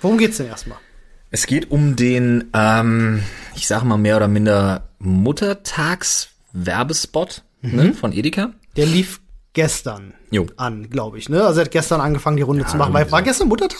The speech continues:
Speaker 2: Nee, der ist, oh Gott, lass mich, ich müsste das, glaub ich, wissen, aber ich glaub, der ist am sechzehnten Mai.
Speaker 1: Ja.
Speaker 2: Ich bin mir nicht sicher,
Speaker 1: Ja,
Speaker 2: aber
Speaker 1: ja.
Speaker 2: der, der kommt noch. Klar,
Speaker 1: Ja,
Speaker 2: die
Speaker 1: ja.
Speaker 2: brauchen ja einen Vorlauf.
Speaker 1: Natürlich,
Speaker 2: Logisch.
Speaker 1: natürlich.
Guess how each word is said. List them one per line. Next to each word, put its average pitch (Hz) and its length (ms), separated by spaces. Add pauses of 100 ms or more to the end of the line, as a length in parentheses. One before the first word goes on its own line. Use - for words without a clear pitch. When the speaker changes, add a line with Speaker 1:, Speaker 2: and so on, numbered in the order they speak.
(520)
Speaker 2:
Nee, 90 360
der 82 180
ist, - 320 (380)
oh - 140
Gott, - 200
lass - 180
mich, - 220
ich - 60
müsste 95 260
das, 85 120
glaub 85 200
ich, 80 60
wissen, 90 160
aber 80 100
ich - 60
glaub, 90 140
der 98 80
ist 90 100
am 87 100
sechzehnten 90 420
Mai. 85 280 (180)
Speaker 1:
Ja. 147 180
Speaker 2:
Ich 113 60
bin 101 120
mir 98 80
nicht 92 160
sicher, 98 220
Speaker 1:
Ja, 147 60
Speaker 2:
aber 131 100
Speaker 1:
ja. 82 100
Speaker 2:
der, 71 80
der 98 140
kommt 117 260
noch. 85 240
Klar, 107 200
Speaker 1:
Ja, 82 60
Speaker 2:
die 95 80
Speaker 1:
ja. 95 60
Speaker 2:
brauchen 123 220
ja 107 60
einen 95 100
Vorlauf. 85 440
Speaker 1:
Natürlich, 214 360
Speaker 2:
Logisch. 85 180
Speaker 1:
natürlich. 117 480